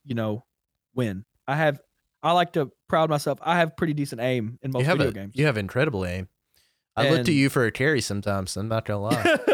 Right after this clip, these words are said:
Speaker 1: And, uh, most of the time I fail, but
Speaker 2: Hey, it's okay. So do I.
Speaker 1: now I've switched to, you know, the, the, the variety, and I've enjoyed it. Like, it's, and you kind of relating back to what you said,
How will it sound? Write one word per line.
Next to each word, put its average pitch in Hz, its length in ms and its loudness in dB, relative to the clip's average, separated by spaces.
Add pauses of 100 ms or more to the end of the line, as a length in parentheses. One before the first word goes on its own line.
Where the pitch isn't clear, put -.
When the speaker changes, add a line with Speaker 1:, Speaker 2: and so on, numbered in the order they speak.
(200)
Speaker 1:
And, 175 400 0
uh, 165 160 2
most 170 260 2
of 160 60 -6
the - 80 -10
time 156 140 2
I 139 80 0
fail, 113 440 -2
but 147 260 0 (680)
Speaker 2:
Hey, 80 100 -8
it's 80 160 -8
okay. 85 300 -6 (160)
So - 200 -8
do 92 140 -6
I. 87 80 -4
Speaker 1:
now 156 260 2
I've 147 160 0
switched - 500 -2
to, 190 140 0
you 147 180 0
know, 127 260 2
the, 117 280 -2
the, 113 160 -4
the 110 120 -6
variety, 120 760 -2 (1400)
and 143 160 -2
I've 151 180 4
enjoyed 151 440 0
it. 175 160 0 (280)
Like, 151 160 0
it's, 165 340 -2 (360)
and 151 320 0
you 170 180 0
kind 156 240 0
of 135 60 -2
relating 135 200 0
back 127 160 0
to 127 80 -10
what 123 160 -2
you 127 60 -6
said, 123 360 0